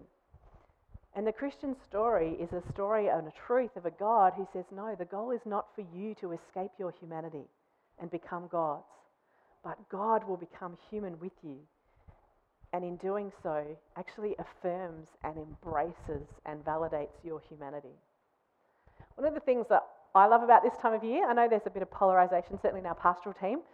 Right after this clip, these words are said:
about Christmas and particularly Christmas ca-, Christmas carols. What I love about Christmas carols is that they contain some of the most profound theological truths you will ever hear sung.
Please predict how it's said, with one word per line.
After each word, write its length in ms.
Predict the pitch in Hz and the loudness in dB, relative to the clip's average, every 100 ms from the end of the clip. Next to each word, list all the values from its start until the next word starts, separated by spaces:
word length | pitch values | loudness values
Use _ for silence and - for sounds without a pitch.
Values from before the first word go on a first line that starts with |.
| - - | -14 0
about 320 | 196 196 - | 8 8 8
Christmas 380 | - 208 202 190 | 2 0 -4 -6
and 160 | 185 185 | -8 -10
particularly 360 | - - 202 | -16 -4 -4
Christmas 360 | 185 190 190 175 | -2 -8 -8 -4
ca-, 240 | 180 - 196 | -2 -2 -6
Christmas 300 | 220 202 196 - | -8 -8 -10 4
carols. 360 | 185 226 415 - - - - | 6 6 4 -2 -10 -20 -16
What 160 | - 320 | 2 4
I 60 | 392 | 8
love 180 | 277 233 | 10 10
about 260 | 233 208 - | 10 8 6
Christmas 280 | 214 220 - | -4 -6 -2
carols 340 | 170 143 107 - - _ _ - _ - | 2 2 0 -10 -20 _ _ -20 _ 0
is 180 | 240 233 | 0 4
that 140 | 254 | 6
they 160 | 262 302 | 6 4
contain 460 | - 330 - 233 233 | 2 -4 0 -2 0
some 100 | 233 | -2
of 80 | 214 | -4
the 60 | 220 | -4
most 240 | 196 190 | -4 -6
profound 540 | - 202 - 220 240 233 | -12 -4 2 2 2 2
theological 500 | 208 190 185 196 180 | 4 4 0 -6 -8
truths 340 | - 160 160 - | -2 -2 -2 -6
you 100 | 185 | -6
will 140 | 180 | 4
ever 200 | 185 185 | 4 4
hear 260 | 185 180 170 | -2 -6 -2
sung. 260 | - 160 151 | 0 0 -2